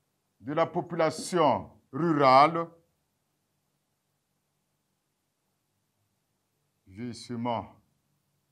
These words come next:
de la population rurale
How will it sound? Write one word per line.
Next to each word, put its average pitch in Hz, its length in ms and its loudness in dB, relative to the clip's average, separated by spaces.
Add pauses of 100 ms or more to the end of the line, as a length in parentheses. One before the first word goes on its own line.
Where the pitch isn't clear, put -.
(520)
de 120 140 -10
la 143 100 2
population 135 880 -4 (380)
rurale 151 640 0